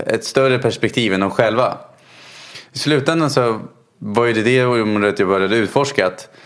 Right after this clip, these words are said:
alltså, större än dig själv. Det säger att du har ett syfte med livet som är större än dig själv. Det är liksom att vare sig det syftet är att du vill bidra till bättre blommor eller du vill bidra till en bättre värld,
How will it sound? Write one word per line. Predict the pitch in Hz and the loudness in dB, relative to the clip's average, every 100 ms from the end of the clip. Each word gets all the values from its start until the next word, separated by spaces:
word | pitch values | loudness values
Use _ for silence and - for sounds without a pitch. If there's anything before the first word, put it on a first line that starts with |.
| - - _ - - | -20 -20 _ -8 -4
alltså, | 107 107 | -2 -2
större | 98 - 135 131 120 | -2 0 2 2 2
än | 110 110 | 0 0
dig | 107 113 | 0 0
själv. | - 139 95 87 | 2 0 0 -4
Det | 95 | -4
säger | 113 101 | 0 0
att | |
du | 104 | 0
har | 101 107 | 2 0
ett | - | -2
syfte | - 131 - - 147 | -2 -2 -2 -2 0
med | 113 | 0
livet | 107 127 95 - | 0 0 -2 -2
som | 98 | -4
är | |
större | - 117 104 | 0 2 2
än | 92 | 2
dig | 90 | 0
själv. | 92 123 95 - - _ _ _ _ _ _ | 0 0 0 -6 -18 _ _ _ _ _ _
Det | 117 | 0
är | 120 | 2
liksom | 113 104 104 | 2 0 -2
att | 101 - - - - - | -2 -6 -20 -20 -20 -6
vare | - 117 | 2 2
sig | 113 127 | 4 2
det | 123 123 | 2 2
syftet | 123 127 - 117 | 2 0 0 -2
är | 101 107 104 | 0 2 2
att | 95 101 101 - - - - - - - | 2 2 0 -4 -18 -20 -20 -20 -20 -14
du | 107 104 110 101 - - _ _ _ _ _ _ - | -8 -2 0 0 -6 -14 _ _ _ _ _ _ -4
vill | 117 120 | 0 0
bidra | 98 123 113 95 107 | 0 0 0 2 2
till | - 95 | 2 0
bättre | 110 107 110 | 0 2 -2
blommor | 104 120 107 120 104 90 | 2 0 2 0 2 2
eller | 90 90 | 2 0
du | 87 98 | 0 0
vill | 101 101 | 0 0
bidra | 90 104 98 87 107 | 0 0 0 0 0
till | - 101 | 0 -2
en | 95 | 0
bättre | 95 87 104 | 0 0 -2
värld, | 98 131 92 85 | 2 2 2 0